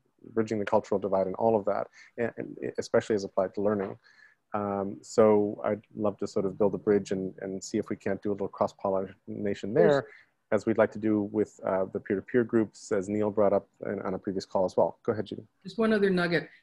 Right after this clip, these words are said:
Speaker 2: I came across a really interesting treatise from A-, Alaska based on grand families, which is the framing of families that are missing the parent generation, which is very common in the Native American culture. And so there's a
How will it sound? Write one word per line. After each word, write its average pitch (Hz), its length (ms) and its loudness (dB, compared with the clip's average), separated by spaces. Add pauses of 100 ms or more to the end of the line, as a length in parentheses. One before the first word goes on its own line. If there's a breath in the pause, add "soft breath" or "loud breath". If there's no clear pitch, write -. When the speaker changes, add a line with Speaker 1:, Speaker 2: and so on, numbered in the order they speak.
(100)
Speaker 2:
I 160 80 2
came 226 240 0
across 190 340 -4
a 175 60 2
really 202 420 0
interesting 180 540 -4
treatise 165 360 0
from 160 360 -2
A-, 160 260 -2
Alaska 160 640 -2 (320 soft breath)
based 165 320 0
on 156 240 0
grand 165 380 0
families, 147 480 0
which 151 220 -4
is 143 280 -6
the - 140 -10
framing 165 480 0
of 151 180 -2 (760)
families 170 580 0 (240 soft breath)
that 156 100 2
are 151 80 4
missing 185 420 -2
the 156 60 0
parent 170 400 -4
generation, 143 640 -2 (520)
which 170 200 -4
is 175 100 0
very 185 220 2
common 170 420 0
in 151 140 0
the 147 60 -2
Native 151 260 0
American 147 480 -6
culture. - 320 -16 (460 loud breath)
And 151 140 -2
so 165 400 2 (160)
there's 170 260 2
a 160 40 2